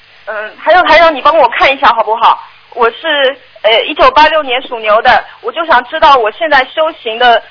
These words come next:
那个情况怎么样，有什么需要改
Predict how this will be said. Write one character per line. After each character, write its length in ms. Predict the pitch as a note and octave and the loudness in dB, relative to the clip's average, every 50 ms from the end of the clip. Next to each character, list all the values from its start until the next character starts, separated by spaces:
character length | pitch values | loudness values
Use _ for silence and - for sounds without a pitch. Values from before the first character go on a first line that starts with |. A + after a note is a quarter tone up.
| _ _ _ | _ _ _
那 180 | - A#3 A3+ | -8 -8 -8
个 220 | G#3 G#3+ A3 G#3+ G#3 | -4 0 0 0 0
情 200 | - - A#3 A3 | 0 -4 -8 -4
况 200 | A#3 - - C4 A#3+ | 0 0 0 0 0
怎 80 | A#3 G3+ | -4 -4
么 100 | G3 A3 | 0 0
样， 100 | A#3 A3+ | 0 2
有 120 | A3 A3+ D4 | 0 -2 -4
什 100 | - B3+ | -4 -6
么 100 | G3+ G3+ G#3+ | -6 -6 -6
需 140 | - - | -2 0
要 180 | C#4+ C4+ A#3 A#3 A3+ - - | 2 4 4 4 2 -2 -4
改 160 | - G3 D#3+ | -4 -4 -4